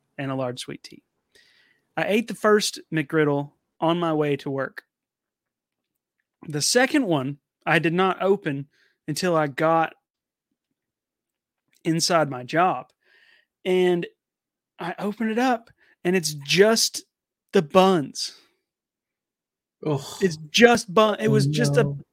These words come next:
Speaker 1: fucking hopeless, half-assed McGriddle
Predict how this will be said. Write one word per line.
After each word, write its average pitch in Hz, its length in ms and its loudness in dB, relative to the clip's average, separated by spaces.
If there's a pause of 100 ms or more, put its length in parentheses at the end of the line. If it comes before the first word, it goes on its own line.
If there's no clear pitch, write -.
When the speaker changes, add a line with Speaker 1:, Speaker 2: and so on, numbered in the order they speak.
(120)
Speaker 1:
fucking 214 360 -4
hopeless, 208 680 0
half-assed 190 760 -4
McGriddle 151 640 -2